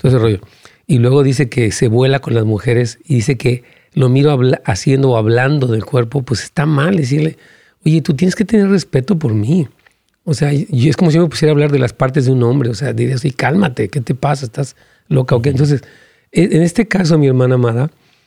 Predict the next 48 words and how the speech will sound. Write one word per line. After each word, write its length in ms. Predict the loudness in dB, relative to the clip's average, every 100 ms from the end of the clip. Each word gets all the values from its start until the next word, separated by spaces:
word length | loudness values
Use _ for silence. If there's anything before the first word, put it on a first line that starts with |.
| _ _ _
no 460 | 0 2 4 2 2
es 260 | 2 0 -2
des-, 180 | -4 -4
no 280 | -2 0 0
es 120 | 0
celotipia, 420 | -2 0 0 0
o 20 |
sea, 120 | 2 0
es, 180 | -2 -2
e-, 180 | -4 0
es 200 | -2 0
una 140 | 0
falta 320 | 0 -2 0 0
de 60 |
respeto 460 | 0 0 -2 -2 -2
de 140 | 0
él, 200 | 0 -2 _ _ _ _ _ _ _
el 220 | -2 0
que 120 | 0
él 140 | -2 0
tenga 280 | 0 2 0
estas 260 | -2 -6
cosas. 280 | -2 -2 0
Entonces, 120 | 0 0
no 40 |
es 60 | 0
que 60 |
usted 180 | -2 0
diga, 200 | 0 -2 -2
"Ah, 40 |
pues 140 | 0
yo 220 | 2 0 -2 _ _ _ _
voy 180 | 0 0
a 40 |
cerrar 260 | 0 0 2
mis 220 | 0 0
ojos, 180 | 0 2
voy 100 | 0
a 80 | -2
te-, 120 | -8 -6
voy 300 | -2 0 0
a 200 | 0 -2
an-, 180 | -4 -4 -4
a 120 | -4
subirme 260 | 0 2 2
al 100 | 2
carro 300 | 0 2 2
vendada 560 | 2 2 0 -2 -8